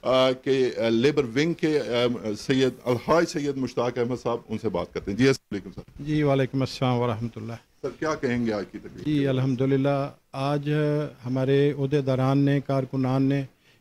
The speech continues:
Speaker 2: ایک گیٹ ٹوگیدر منعقد کیا جس، جس کا نام عید ملن بھی تھا، لیکن میں سمجھتا ہوں کہ وہ مین تھا چیف منسٹر صاحبہ کی، محترمہ مریم نواز شریف صاحبہ کی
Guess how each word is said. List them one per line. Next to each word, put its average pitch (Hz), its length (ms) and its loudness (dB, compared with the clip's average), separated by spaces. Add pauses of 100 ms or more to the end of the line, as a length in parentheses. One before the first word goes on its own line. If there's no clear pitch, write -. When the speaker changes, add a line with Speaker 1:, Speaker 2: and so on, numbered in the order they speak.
(160)
Speaker 2:
ایک 135 200 2
گیٹ 156 180 0
ٹوگیدر 143 480 2 (120)
منعقد 131 440 -2
کیا 143 300 2 (580)
جس، 135 220 -4 (140)
جس 139 160 -2
کا 151 120 0
نام 139 360 2
عید 139 160 0
ملن 147 320 2
بھی 165 100 0
تھا، 135 340 -2
لیکن 143 580 2
میں 135 180 2
سمجھتا 147 440 0
ہوں 139 100 2
کہ 143 120 0
وہ 139 240 2
مین 135 380 2
تھا 135 300 -4 (640)
چیف 156 240 2
منسٹر 151 260 0
صاحبہ 143 380 2
کی، 139 360 0
محترمہ 139 400 0
مریم 139 340 2
نواز 135 260 2
شریف 156 240 0
صاحبہ 135 320 2
کی 131 240 -4